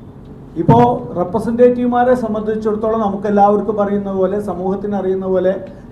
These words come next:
ടാർഗറ്റ് എത്തിക്കണം എന്നാ പറയാ. ഈ ടാർഗറ്റ് എത്തിക്കണം എന്ന് പറയുന്നത് റെപ്രസെന്റേറ്റീവുമാരുടെ മാത്രം ജോലിയാണ് എന്നുള്ള രീതിയിലേക്ക് കമ്പനികളും പറയാം. ഞങ്ങളുടെ ഒരു വാദം, നമുക്ക്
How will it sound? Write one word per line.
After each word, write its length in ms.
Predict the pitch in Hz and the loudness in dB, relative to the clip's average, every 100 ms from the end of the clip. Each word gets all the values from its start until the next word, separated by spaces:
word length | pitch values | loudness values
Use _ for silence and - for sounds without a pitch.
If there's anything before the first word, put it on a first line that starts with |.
| - | -4
ടാർഗറ്റ് 720 | 185 196 226 202 196 262 233 208 170 | 0 2 2 0 -2 -4 -2 -4 -4
എത്തിക്കണം 440 | 190 190 175 165 - 165 | -4 -4 -4 -6 -10 -12
എന്നാ 160 | 156 143 | -10 -10
പറയാ. 220 | 127 123 120 - - - - - - - - - - - 185 | -10 -12 -14 -18 -20 -20 -20 -20 -20 -20 -18 -20 -18 -8 -6
ഈ 40 | 208 202 | -2 2
ടാർഗറ്റ് 600 | 202 214 208 269 262 233 | 4 4 2 0 0 0
എത്തിക്കണം 380 | 226 208 226 226 | -2 -4 -4 -4
എന്ന് 100 | 214 208 | -2 0
പറയുന്നത് 340 | 202 202 214 185 | 0 0 0 -2
റെപ്രസെന്റേറ്റീവുമാരുടെ 960 | 175 196 - 214 214 226 220 220 220 202 180 | -4 -6 -2 0 0 -2 -4 -2 0 -2 -2
മാത്രം 460 | 185 - - 233 214 | -2 -4 -4 -2 0
ജോലിയാണ് 520 | 196 202 208 202 202 208 208 - - - | 0 0 2 2 2 -2 -2 -10 -14 -8
എന്നുള്ള 240 | 180 196 202 185 | -6 -2 -2 -2
രീതിയിലേക്ക് 500 | 185 196 190 190 202 196 | -2 -2 2 2 0 -2
കമ്പനികളും 500 | 170 185 190 202 202 165 | -2 -2 -2 0 0 -2
പറയാം. 300 | 151 143 147 - - - - - - - - - - - - - - - - - | -6 -8 -14 -18 -20 -20 -20 -20 -20 -20 -20 -20 -20 -20 -20 -20 -20 -20 -16 -6
ഞങ്ങളുടെ 340 | 170 196 233 254 | -2 2 6 6
ഒരു 80 | 240 208 | 6 4
വാദം, 220 | 190 196 | 2 -2
നമുക്ക് 240 | 170 180 | -4 -2